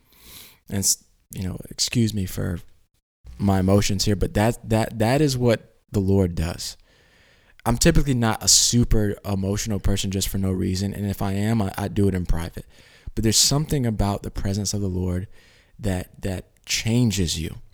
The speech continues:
And a lot of people run from the presence of the Lord. A lot of people don't allow themselves to sit long enough to actually be changed by his presence.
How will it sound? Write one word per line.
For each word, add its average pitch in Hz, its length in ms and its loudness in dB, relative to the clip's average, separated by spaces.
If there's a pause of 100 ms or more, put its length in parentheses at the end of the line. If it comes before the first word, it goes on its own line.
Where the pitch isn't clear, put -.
(1400)
And 226 120 4
a 208 40 6
lot 196 280 4
of 151 160 -2
people 104 500 0 (720)
run 110 480 0
from 98 260 0
the - 40 -10
presence - 380 0
of 104 80 0
the 101 80 2
Lord. 113 260 2
A 104 40 4
lot 107 180 2
of - 100 -4
people 117 420 4 (260)
don't 113 180 6
allow 107 340 2
themselves 104 540 2
to - 100 -2
sit - 380 2
long 107 300 2
enough 104 300 -2
to - 120 -6 (140)
actually 117 540 -2
be 98 240 -2
changed 101 800 -2 (380)
by 98 220 2
his 98 220 -2
presence. - 680 -8